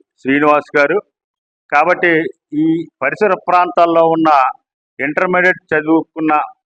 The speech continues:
విద్యార్థులు ఎవరైతే ఉన్నారో వారు ఆ యూనివర్సిటీలో అడ్మిషన్లు పొందేందుకు ఇక్కడ స్పాట్ అడ్మిషన్లు కూడా ఇవ్వడానికి వారు సిద్ధంగా ఉన్నారు.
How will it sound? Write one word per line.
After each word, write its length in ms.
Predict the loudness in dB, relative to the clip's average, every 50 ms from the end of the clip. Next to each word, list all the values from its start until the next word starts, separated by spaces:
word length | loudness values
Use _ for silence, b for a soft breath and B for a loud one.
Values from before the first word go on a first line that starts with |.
| _ _ -12
విద్యార్థులు 500 | -12 -8 -2 0 0 0 2 0 0 0
ఎవరైతే 340 | 2 2 0 0 -2 0 0
ఉన్నారో 360 | 0 0 0 0 0 0 0 0 -2 -4 -6 _ 2
వారు 320 | 2 4 4 2 2 -2 -2 -4 _ _ _ _ _ _ _ _ -4
ఆ 120 | -2 -2 0
యూనివర్సిటీలో 880 | 0 0 2 2 2 2 0 -2 -4 _ -12 -10 _ -4 -2 0 0 2 0 -2 -4 -6 _ _ _ _ _ _ _ _ _ _ _ _ _ _ -8
అడ్మిషన్లు 540 | -8 -6 -4 -6 -6 -4 -2 -2 -2 -2 -2 -2
పొందేందుకు 520 | -2 0 0 0 0 0 -2 -2 0 0 2 2 0 -2 -6 _ _ _ _ _ _
ఇక్కడ 260 | -12 -8 -4 -2 -2
స్పాట్ 500 | -2 -4 -6 _ 0 0 0 0 0 -2
అడ్మిషన్లు 460 | -6 -4 -4 -6 -6 -4 -4 -6 -4 -2 0
కూడా 180 | 2 2 2 2 0 0
ఇవ్వడానికి 440 | -2 0 0 2 0 0 -2 -2 -2
వారు 180 | -2 -2 -2 _
సిద్ధంగా 380 | -10 -10 -8 -6 -4 -2 -2
ఉన్నారు. 340 | -2 0 0 0 0 0 -2